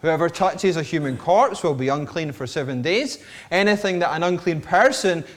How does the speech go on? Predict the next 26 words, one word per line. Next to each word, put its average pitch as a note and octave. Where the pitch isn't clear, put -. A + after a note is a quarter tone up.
touches G#3
becomes C#3+
unclean, G#3+
and G#3
anyone G#3
who E3+
touches E3+
it C4+
becomes D#3
unclean D#3+
till E3
evening." F#3
So -
you F3
can F#3
really G#3
see B3+
that F3+
defilement F#3+
does G#3+
pass E3
along C3
the A2
line, G#2
whereas C3+
holiness D3